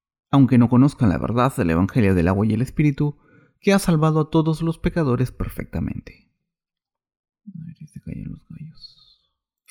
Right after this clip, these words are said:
¿Por qué está el cristianismo pasando por una crisis por todo el mundo después de un resurgimiento breve?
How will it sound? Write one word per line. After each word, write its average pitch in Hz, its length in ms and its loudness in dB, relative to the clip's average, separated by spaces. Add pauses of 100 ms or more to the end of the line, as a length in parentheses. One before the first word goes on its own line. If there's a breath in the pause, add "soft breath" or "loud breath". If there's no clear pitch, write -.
(880 soft breath)
¿Por 220 180 2
qué 285 120 0
está 254 160 -2
el 208 80 -2
cristianismo 156 560 2
pasando 139 400 2
por 127 120 0
una 117 200 4
crisis 143 380 -4
por - 160 -8
todo 110 180 4
el 107 80 6
mundo 127 340 4
después 117 380 -2
de 120 60 4
un 120 120 4
resurgimiento 107 680 2
breve? 101 480 0